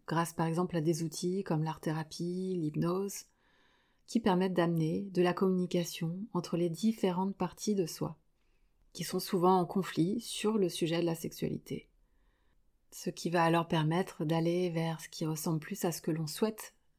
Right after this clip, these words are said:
vivre dans sa sexualité. Se connaître, c'est aussi mieux se comprendre dans ses différents aspects, parce qu'on a toujours une partie plus lumineuse et une partie plus sombre.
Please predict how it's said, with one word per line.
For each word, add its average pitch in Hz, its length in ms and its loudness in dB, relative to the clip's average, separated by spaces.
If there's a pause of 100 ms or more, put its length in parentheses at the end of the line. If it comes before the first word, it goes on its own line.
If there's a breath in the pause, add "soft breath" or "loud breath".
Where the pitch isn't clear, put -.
(140)
vivre 170 320 -2
dans 160 140 -2
sa 156 160 -2
sexualité. 151 680 -6 (1000)
Se - 180 -6
connaître, 185 540 0
c'est 175 180 -4
aussi 190 680 -2 (600)
mieux 185 260 4
se 190 160 0
comprendre 151 760 0 (560)
dans 180 120 0
ses 185 200 2
différents 170 520 0
aspects, 156 480 -4 (500)
parce - 160 -12
qu'on 185 200 2
a 190 200 6
toujours 196 300 -2
une 208 120 4
partie 190 340 0
plus 196 200 0
lumineuse 185 720 2
et 180 40 0
une 170 100 -2
partie 175 320 -2
plus - 180 -2
sombre. 151 540 -2